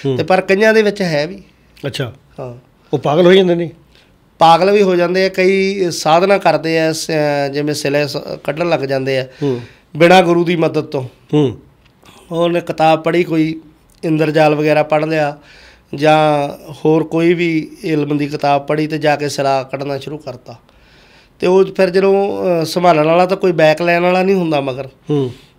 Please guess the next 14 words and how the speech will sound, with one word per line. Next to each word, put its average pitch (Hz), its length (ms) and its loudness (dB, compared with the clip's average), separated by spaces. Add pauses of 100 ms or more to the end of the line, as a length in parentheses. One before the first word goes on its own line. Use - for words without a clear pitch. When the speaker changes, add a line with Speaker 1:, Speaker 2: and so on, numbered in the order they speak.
(120)
Speaker 2:
ਤੇ 180 60 -2
ਉਹ 175 60 2
ਜਾਂ 165 200 2
ਤਾਂ 185 100 2
ਜਦੋਂ 180 260 0
ਉੱਠ 180 160 -2
ਕੇ 190 140 0
ਭੱਜਦਾ, 143 420 2 (280)
Speaker 1:
ਹੂੰ। 135 240 -4 (280)
Speaker 2:
ਉਹਦਾ 170 120 -4
ਮਣਕਾ 156 320 -2
ਭੱਜ 160 240 -4
ਜਾਂਦਾ। 127 200 -8 (520)
Speaker 1:
ਅੱਛਾ। 139 340 2